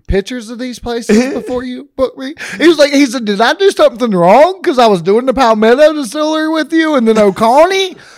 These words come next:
Speaker 1: you know, 'cause Oconee's another room of ours,
Speaker 2: Oconee, yeah,
Speaker 1: community
Speaker 2: Oconee
Speaker 1: theater."
Speaker 2: Theater, yeah.
Speaker 1: And he said, "I did that one. Those were great. Now I'm in Ava, and I don't know if I pissed you <laughs> off." Like, and I'm la-, we're kidding around
Speaker 2: Yeah,
Speaker 1: about it.
Speaker 2: yeah.
Speaker 1: So we, so Ryan starts to get on stage, start the show.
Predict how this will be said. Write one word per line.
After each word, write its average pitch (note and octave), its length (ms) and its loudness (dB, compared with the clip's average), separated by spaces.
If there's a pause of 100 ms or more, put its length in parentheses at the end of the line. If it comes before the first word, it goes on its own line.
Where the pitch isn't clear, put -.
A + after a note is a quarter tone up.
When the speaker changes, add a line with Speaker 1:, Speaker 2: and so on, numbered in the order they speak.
(140)
Speaker 1:
you A#3 160 2
know, G3+ 160 2
'cause D#3 180 -4
Oconee's F3+ 440 -2
another E3+ 280 -2
room F3 240 0
of D3+ 80 -6
ours, D#3+ 320 2
Speaker 2:
Oconee, - 200 -18
yeah, C#3+ 160 -4
Speaker 1:
community F3 240 0
Speaker 2:
Oconee - 120 0
Speaker 1:
theater." C#3+ 460 0
Speaker 2:
Theater, A#2+ 120 -12
yeah. B2+ 220 -8
Speaker 1:
And F#3 80 -2
he G3+ 80 0
said, G3+ 140 0
"I G3 40 2
did G#3+ 200 -2
that A#3 220 0
one. D4 160 -2
Those A#3 200 0
were A3+ 80 -4
great. A3 380 -2
Now F#3+ 480 -4
I'm G3 220 0
in E3+ 160 -2 (140)
Ava, D4+ 680 0
and A3+ 100 0
I G#3+ 120 2
don't A#3+ 180 0
know A#3+ 140 2
if G3+ 80 -2
I G3 80 0
pissed G3+ 360 0
you G#3 120 2
<laughs> A#3 40 6
off." A#3+ 140 4
Like, D4 320 4
and B3 160 0
I'm F#3+ 160 -2
la-, D#3+ 360 0
we're D3+ 180 -6
kidding D#3+ 280 -6
around C3+ 200 -4
Speaker 2:
Yeah, C3 40 -4
Speaker 1:
about C3 240 -2
it. A#2+ 60 -8
Speaker 2:
yeah. A2 240 -10 (280)
Speaker 1:
So F3 160 -2
we, D#3 220 -2
so F#3 220 0
Ryan E3+ 420 0
starts - 280 -8
to D#3+ 80 -18
get F3 120 -6
on D#3 160 -6
stage, A#2+ 480 -8
start - 360 -6
the C3+ 80 -12
show. A#2+ 420 -8